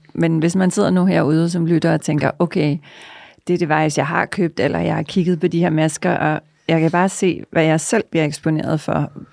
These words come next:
af sociale medier, i særdeleshed især sådan lysmasker til ansigtet og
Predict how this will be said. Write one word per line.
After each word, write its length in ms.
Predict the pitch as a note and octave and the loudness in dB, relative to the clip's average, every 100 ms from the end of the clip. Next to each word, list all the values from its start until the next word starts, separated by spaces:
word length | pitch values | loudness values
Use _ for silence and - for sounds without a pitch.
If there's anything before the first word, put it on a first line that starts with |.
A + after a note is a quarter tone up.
| - | 0
af 320 | E3 D#3+ - | 0 2 -2
sociale 420 | D#3 D3+ D#3+ E3 | -4 0 0 2
medier, 320 | E3 E3 E3 | 0 0 0
i 40 | E3 | -2
særdeleshed 460 | D3+ D#3+ - E3 | 0 0 0 -2
især 300 | D#3 - E3+ | -2 0 0
sådan 220 | E3 D#3+ | 0 0
lysmasker 560 | D3+ E3 D#3+ D#3 C#3+ C#3+ | 0 0 -2 -6 -6 -8
til 160 | C#3+ - | -8 -2
ansigtet 640 | D3+ D3+ D3 D3 D3+ - | -2 -2 -6 -6 -6 -4
og 280 | - B2+ C#3+ | 0 0 -2